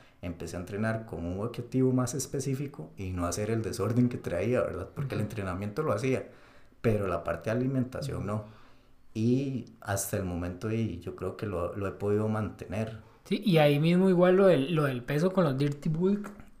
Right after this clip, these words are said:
Speaker 2: o por ejemplo cuando uno hace un volumen, ¿verdad? Eh, de,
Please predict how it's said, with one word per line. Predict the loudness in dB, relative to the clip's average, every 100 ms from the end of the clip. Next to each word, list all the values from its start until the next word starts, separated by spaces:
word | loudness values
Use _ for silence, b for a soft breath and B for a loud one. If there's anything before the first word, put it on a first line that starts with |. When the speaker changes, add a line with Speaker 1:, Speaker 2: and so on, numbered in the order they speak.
| -4
Speaker 2:
o | 0 0 0 -2
por | -4 -2
ejemplo | 0 2
cuando | 2 2
uno | 4
hace | 6
un | 6
volumen, | 8 8 6 6
¿verdad? | 2 0 -2 b b b b -20 -20 -10
Eh, | -4 -2 0 0 -2 2
de, | 4 4 2